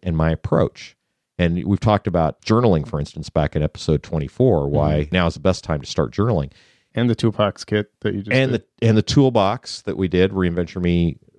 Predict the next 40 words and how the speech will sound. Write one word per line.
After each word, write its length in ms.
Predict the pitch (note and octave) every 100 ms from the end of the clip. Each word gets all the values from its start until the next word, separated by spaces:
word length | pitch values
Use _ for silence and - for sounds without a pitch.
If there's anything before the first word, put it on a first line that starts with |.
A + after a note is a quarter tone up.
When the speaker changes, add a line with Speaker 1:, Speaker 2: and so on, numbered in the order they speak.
| F#2
Speaker 1:
uh, 100 | E2
one 420 | D#2 E2 F2 G#2 -
toolbox 580 | - F#2+ D#2+ E2+ - -
on 220 | E2 D2+ -
how 120 | E2+
to 120 | E2
journal 260 | D2 F2 E2+
more 160 | E2
consistently. 580 | D#2+ E2 - - F#2+ D#2 - _ _ _ _
Journaling 520 | A2 C3 C#3+ F3 F3 -
and 120 | A#2+
also 460 | A2+ A#2+ - B2 A#2
accountability, 760 | - A#2 A#2 A2 A#2 C3+ C#3 C3
which 200 | G2 -
you 60 |
talked 260 | D#2+ G2+ G2
about 200 | F#2+ C2+
last 340 | F#2 G#2+ -
week, 240 | A#2+ A2+ G#2+
Speaker 2:
Mm-hmm. 100 | -
Speaker 1:
and 160 | F2+ -
some 180 | - G2+
other 400 | A2+ C3 G2 F#2 _ _ -
tools 580 | - A#3 A2 E2+ E2+ -
are 180 | G#2 F#2+
there 760 | D#2 D#2+ A2 D#3 G#2 D#2 D#2 - _
to 120 | G#2
help 380 | E2+ C3+ D3 -
us 320 | F2 E2 -
learn 440 | F#2 G#2 G#2+ F2 E2
from 220 | - F2+
our 120 | E2+
failures 540 | D#2+ - G#2+ F#2+ D#2+ D#2
because 420 | E2+ - F2 -
we 100 | F#2+
can't 380 | - - C#3 - _ _ -
just 340 | - B2 A#2 -
assume 560 | - - D3+ D3 F#2
that 160 | E2+ F2+
our 160 | F2+